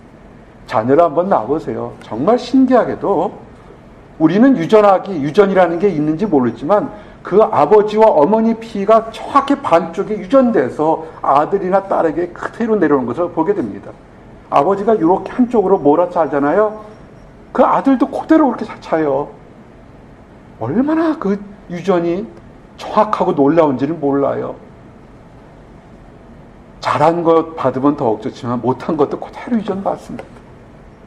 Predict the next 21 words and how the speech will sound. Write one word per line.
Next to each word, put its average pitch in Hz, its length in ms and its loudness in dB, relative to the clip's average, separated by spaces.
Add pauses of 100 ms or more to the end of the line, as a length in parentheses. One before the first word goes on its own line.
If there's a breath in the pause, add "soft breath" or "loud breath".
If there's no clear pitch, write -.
(340)
참 - 340 -6
신기해. 185 480 -4
애나 185 300 4
보게 165 260 -2
되면 135 340 0 (360 loud breath)
유전이라는 151 560 -2
것을 110 180 -2
알게 110 260 -4
됩니다. 110 380 -14 (560 loud breath)
우리 233 240 2
조상 226 420 2
때부터 165 460 0
우리가 175 800 2
알고 165 440 4
모르는 151 280 2
것 175 140 0
죄인지도 156 400 -2
있지만 151 400 -4
우리 208 180 -4
조상 202 280 -4
때부터는 196 520 -2